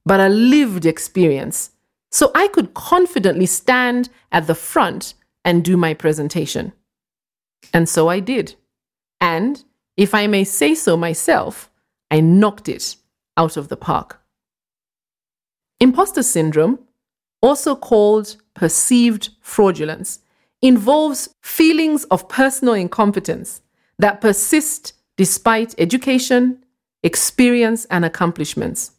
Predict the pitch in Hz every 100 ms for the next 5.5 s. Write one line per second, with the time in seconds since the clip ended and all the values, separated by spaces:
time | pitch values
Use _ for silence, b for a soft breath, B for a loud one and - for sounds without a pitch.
0 | _ _ _ _ _ - 262 262 247 202
1 | 226 220 - 254 302 311 285 294 254 233
2 | 240 247 240 233 - 262 247 196 151 -
3 | _ _ _ _ _ _ 196 208 226 202
4 | 196 - - 269 254 202 - 190 180 175
5 | 156 175 165 - -